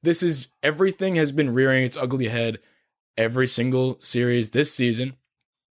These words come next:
We just happen to have the best pitching in baseball right now, or not anymore, but, like, we did at one point, which is why I said we're, we're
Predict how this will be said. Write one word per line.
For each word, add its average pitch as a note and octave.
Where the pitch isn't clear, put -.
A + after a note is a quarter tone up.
We G#2
just G#2
happen G#2
to G2+
have G2+
the G2+
best G#2+
pitching A2
in G#2
baseball C3+
right C#3+
now, D3+
or G2+
not G#2+
anymore, G#2
but, A#2+
like, G#2+
we G#2+
did C3
at C#3+
one C#3+
point, D#3
which G2+
is G2
why G#2
I G#2
said G#2
we're, G2+
we're G2